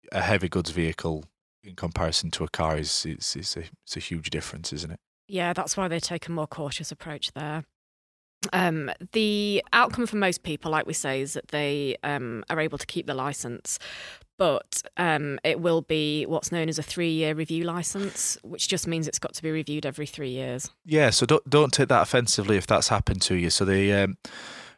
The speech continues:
Speaker 1: I, I, again, when all this sort of kicked off, there were people calling us in the office saying, "Well, I've only been given a three-year review licence. It, what, what have I said wrong? What have I done wrong?" And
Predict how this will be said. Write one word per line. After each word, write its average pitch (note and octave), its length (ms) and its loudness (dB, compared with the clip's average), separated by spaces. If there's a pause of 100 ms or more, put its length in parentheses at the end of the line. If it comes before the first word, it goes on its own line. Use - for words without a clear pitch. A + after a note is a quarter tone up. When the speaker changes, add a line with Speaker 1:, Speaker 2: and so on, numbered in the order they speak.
(160)
Speaker 1:
I, - 220 -2
I, - 120 -4 (140)
again, A#2 260 4
when G#2+ 120 4
all A2 100 6
this G2 140 2
sort - 220 2
of - 120 -14
kicked - 320 -2
off, - 420 2 (220)
there G#2 100 2
were G2 100 4
people G#2 360 0
calling G2 320 0
us F2+ 100 -4
in F#2 100 -2
the F#2+ 60 2
office F#2 320 -2
saying, F#2 360 0
"Well, F#2+ 260 0
I've F#2+ 160 -2
only G2+ 200 4
been F#2+ 200 -2
given F#2 240 0
a F2 60 0
three-year F#2 560 0
review F#2+ 320 2
licence. E2+ 500 0
It, D2+ 140 -2
what, F#2+ 200 0
what G#2 200 4
have F#2 100 0
I F#2 60 -2
said F2 240 0
wrong? A#2+ 360 4
What G2 120 2
have D2+ 100 0
I F#2 60 2
done G#2 260 0
wrong?" G2+ 300 4 (480)
And G2+ 180 0